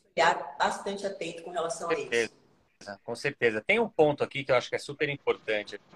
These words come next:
Speaker 2: falar. Auditoria preventiva, né? Eu queria saber,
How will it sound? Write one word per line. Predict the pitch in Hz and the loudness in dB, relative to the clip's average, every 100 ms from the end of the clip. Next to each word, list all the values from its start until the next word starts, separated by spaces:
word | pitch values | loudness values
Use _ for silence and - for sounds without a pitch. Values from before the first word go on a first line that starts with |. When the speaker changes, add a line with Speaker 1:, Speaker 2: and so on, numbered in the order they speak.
| - | -2
Speaker 2:
falar. | 95 98 120 117 - | 2 6 6 4 -2
Auditoria | 131 131 143 - 139 131 170 | -2 -2 -4 -6 -4 0 -2
preventiva, | 165 139 127 - _ - 117 - 135 147 135 127 120 | -2 -8 -10 -18 _ -16 -16 -14 -12 -6 0 2 2
né? | |
Eu | 110 | -4
queria | 120 120 | -2 -2
saber, | - 117 - 117 | 0 -2 0 -4